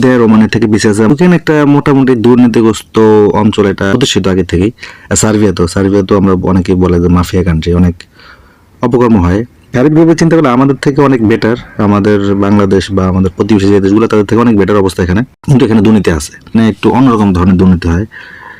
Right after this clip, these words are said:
যেমন আপনি সাধারণ কোনো সার্ভিসের জন্য যদি যান, সাধারণ বেসিক সার্ভিস, বেসিক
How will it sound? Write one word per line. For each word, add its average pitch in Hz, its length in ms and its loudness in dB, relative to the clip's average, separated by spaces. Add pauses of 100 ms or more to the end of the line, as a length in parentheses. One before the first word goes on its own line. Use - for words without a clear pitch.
(180)
যেমন 110 200 0
আপনি 113 180 -2
সাধারণ 127 420 0
কোনো 139 140 2
সার্ভিসের 110 440 0
জন্য 110 200 0
যদি 104 160 0
যান, 92 280 -2 (300)
সাধারণ 120 400 0
বেসিক 113 280 0
সার্ভিস, 95 580 -2
বেসিক 107 420 0